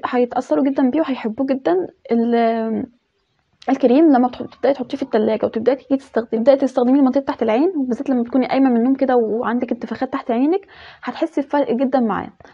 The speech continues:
هتحسي الانتفاخات بدأت تقل وبدأت تخ-، تخف جدًا، والمنطقة دي، آه، بقت مشدودة. لكن في الخطوط أنا ما شفتش معاه تأثير قوي في الخطوط، وفككم من حكاية إن هو فيه كولاجين وكده، لأن احنا زي ما عارفين الجزيئات بتاعة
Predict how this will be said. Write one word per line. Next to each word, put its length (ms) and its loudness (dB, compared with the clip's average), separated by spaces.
هتحسي 300 -6
الانتفاخات 400 -2
بدأت 280 -2
تقل 240 2
وبدأت 460 -4
تخ-، 240 -4
تخف 340 -6
جدًا، 280 -2
والمنطقة 1040 2
دي، 220 0
آه، 320 2
بقت 300 0
مشدودة. 420 -2
لكن 220 2
في 80 0
الخطوط 380 0
أنا 120 0
ما 60 -2
شفتش 280 -6
معاه 120 -2
تأثير 320 -4
قوي 160 -2
في 80 -8
الخطوط، 540 -2
وفككم 360 -2
من 80 2
حكاية 280 0
إن 100 2
هو 100 2
فيه 120 -2
كولاجين 320 0
وكده، 300 0
لأن 260 0
احنا 160 -2
زي 120 -2
ما 100 0
عارفين 360 -2
الجزيئات 480 2
بتاعة 240 -2